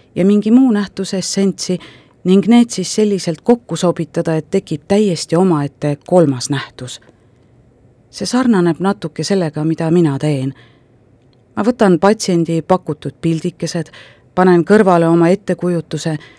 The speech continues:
ning seejärel sobitubki lõpuks kokku täiesti uus pilt. Ma loodan, et ka Wendell kujutab mind ette sellisena, nagu ma võiksin olla,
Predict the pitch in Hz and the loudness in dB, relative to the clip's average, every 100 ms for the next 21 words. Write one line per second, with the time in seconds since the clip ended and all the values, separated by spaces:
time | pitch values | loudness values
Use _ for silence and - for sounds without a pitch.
0 | _ _ - 165 - 240 247 233 190 160 | _ _ -4 -4 2 4 4 4 0 0
1 | 185 196 196 180 - 165 160 185 180 - | -2 -2 -6 -10 -10 -4 -2 -2 -6 -14
2 | - 151 - 156 151 147 147 - 147 151 | -6 -6 -6 -6 -2 -2 -4 -6 -4 -4
3 | 147 - - 135 - - - _ _ _ | -6 -10 -6 -6 -8 -20 -20 _ _ _
4 | _ _ _ _ _ _ _ 185 202 220 | _ _ _ _ _ _ _ 4 6 6
5 | 208 180 175 - 185 175 175 - _ - | 4 0 -2 -2 0 0 -2 -6 _ 0
6 | 190 165 143 143 139 160 156 143 147 156 | 2 4 0 -4 -4 -2 -2 -2 -2 2
7 | 156 151 160 - 147 170 143 131 147 143 | 2 0 -2 -4 -2 -2 -2 -4 -4 -2
8 | 147 151 151 151 147 151 160 - - 135 | -2 0 0 0 0 0 -2 -4 -4 -2
9 | 143 131 131 | 0 -2 -6